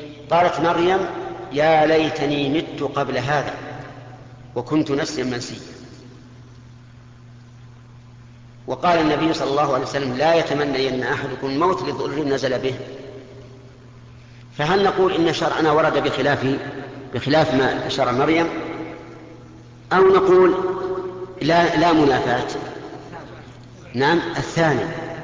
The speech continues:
لأن معنى قولها: "يا ليتني مت قبل هذا وكنت نسيا منسيا"، يعني لا، يا ليتني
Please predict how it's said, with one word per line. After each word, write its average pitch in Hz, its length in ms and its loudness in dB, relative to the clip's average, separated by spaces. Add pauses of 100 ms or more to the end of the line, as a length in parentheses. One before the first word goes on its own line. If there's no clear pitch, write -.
(500)
لأن 147 320 4
معنى 185 260 6
قولها: 135 520 4
"يا 151 200 4
ليتني 156 360 4
مت 143 200 2
قبل 123 240 -2
هذا 127 320 0
وكنت 127 320 -2
نسيا 127 260 -2
منسيا"، 135 420 0
يعني 147 320 4
لا، 160 140 4
يا 147 380 2
ليتني 165 640 4